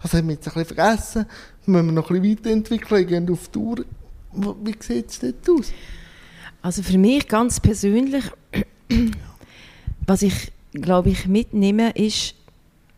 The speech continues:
Speaker 2: oder was mich sehr berührt, sagen wir mal, <laughs> ist so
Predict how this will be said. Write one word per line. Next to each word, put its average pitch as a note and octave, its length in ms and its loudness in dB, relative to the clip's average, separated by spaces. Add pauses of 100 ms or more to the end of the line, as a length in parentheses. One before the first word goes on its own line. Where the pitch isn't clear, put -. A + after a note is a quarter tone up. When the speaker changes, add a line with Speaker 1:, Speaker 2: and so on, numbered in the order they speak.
(960)
Speaker 2:
oder E3+ 220 4
was F3+ 160 2
mich F3+ 200 2
sehr G3+ 340 2
berührt, F#3+ 600 2
sagen A#3 220 -2
wir A#3+ 100 2
mal, A#3 260 0 (680)
<laughs> - 840 -20
ist F#3+ 320 0
so F#3+ 440 4